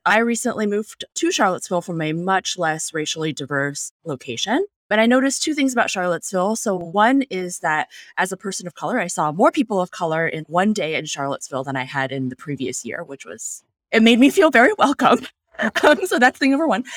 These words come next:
Thing number two is that it's also much more segregated in a way that I hadn't, that I hadn't really observed in other cities, except maybe Chicago. So kind of apart from Black homeowners being taxed more,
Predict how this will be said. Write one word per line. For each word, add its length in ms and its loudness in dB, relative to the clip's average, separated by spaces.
Thing 160 6
number 180 4
two 320 0
is 200 -2
that 140 2
it's 100 -12
also 280 2
much 260 -2
more 200 -4
segregated 840 -2
in 120 -4
a 40 -6
way 200 -2
that 140 -4
I 80 2
hadn't, 420 -4
that 100 0
I 40 2
hadn't 220 2
really 180 0
observed 380 -4
in 100 -6
other 220 -4
cities, 400 -6
except 340 -8
maybe 380 -6
Chicago. 720 -8
So 200 0
kind 140 -4
of 100 -8
apart 320 -2
from 140 -4
Black 220 2
homeowners 480 -4
being 180 -10
taxed 400 -8
more, 300 -2